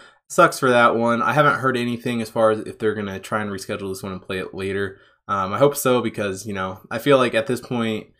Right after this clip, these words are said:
those two teams are clearly number one, number two. Really, you can put them in either order. Um, so, yeah, definitely wanna see how they end up playing. But speaking of Gonzaga, just a little bit, you know, I was kinda thinking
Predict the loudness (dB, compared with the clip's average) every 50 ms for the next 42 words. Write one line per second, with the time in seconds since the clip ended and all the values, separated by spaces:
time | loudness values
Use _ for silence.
0 | _ _ _ _ -2 -2 -2 0 -2 -2 -2 -2 -4 -6 -6 -4 -6 -8 -6 -2
1 | 0 2 2 2 2 0 0 0 0 0 0 0 0 -2 -2 -2 -2 -4 -4 -4
2 | -4 -6 -8 -8 -8 -6 -4 -2 -2 -2 -4 -6 -8 -6 -4 -4 -4 -4 -4 -6
3 | -8 -8 -8 -6 -6 -6 -6 -8 -8 -8 -6 -6 -4 -4 -4 -4 -4 -6 -6 -6
4 | -8 -12 -20 -20 _ _ _ _ -6 -4 -4 -2 -4 -6 -8 -8 -6 -4 -2 -2
5 | -4 -4 0 2 2 4 4 2 0 0 0 0 -2 -2 -2 -2 -4 -4 -6 -6
6 | -6 -4 -4 -4 -6 -8 -10 -14 _ _ _ _ _ _ _ _ _ _ -4 -4
7 | -4 -4 -4 -4 -4 -4 -4 -4 -6 -8 -8 -8 -8 -6 -4 -4 -4 -6 -8 -2
8 | 2 4 6 6 6 4 2 -2 -10 -4 -2 0 0 2 0 0 0 -2 -2 -2
9 | -2 -2 -2 -2 -2 -2 -2 -4 -4 -6 -12 -20 -20 -20 _ _ _ -8 -4 -2
10 | 0 0 0 0 -2 0 0 0 2 2 2 2 4 4 4 4 4 4 4 4
11 | 4 2 2 2 0 2 4 4 4 4 4 2 -2